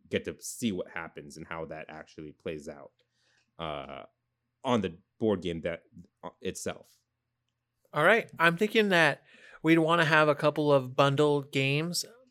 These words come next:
Speaker 2: brought in with, uh, the peripheral or the device. So I'm thinking maybe there's a game with card companions, like you said, like,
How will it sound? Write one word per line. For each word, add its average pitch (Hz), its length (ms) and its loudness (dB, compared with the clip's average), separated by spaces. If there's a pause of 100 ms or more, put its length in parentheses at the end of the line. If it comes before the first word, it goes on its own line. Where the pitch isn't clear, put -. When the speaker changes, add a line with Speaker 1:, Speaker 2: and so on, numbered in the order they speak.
(140)
Speaker 2:
brought 147 360 4
in 156 400 -2 (280)
with, 143 400 2
uh, 123 720 2 (800)
the 131 600 2
peripheral 143 640 6
or 131 240 2
the 127 100 -2
device. 127 460 2
So 135 80 2
I'm 135 100 0
thinking 139 340 -4
maybe 131 220 0
there's 127 240 0
a 127 480 -2 (180)
game 143 320 2
with 131 420 0
card 135 540 2
companions, 135 540 -4
like 127 160 -4
you 127 60 -6
said, 127 200 0
like, 120 280 -2